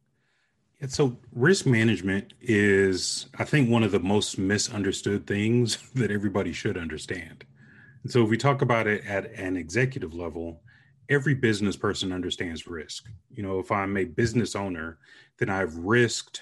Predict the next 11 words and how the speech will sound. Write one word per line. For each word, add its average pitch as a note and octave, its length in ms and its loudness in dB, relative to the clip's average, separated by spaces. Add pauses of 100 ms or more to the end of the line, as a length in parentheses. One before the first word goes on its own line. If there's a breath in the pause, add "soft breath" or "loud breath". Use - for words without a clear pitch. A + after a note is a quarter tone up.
(120)
my F#2+ 200 -6
capital E2+ 640 -4 (440)
to A#2+ 100 -2
start A2 320 2
a F#2+ 40 -4
business, F2+ 500 -2
to - 120 -8
deliver F#2 360 -4
products F#2+ 420 -4
and F2 80 -8
services. G#2+ 680 -4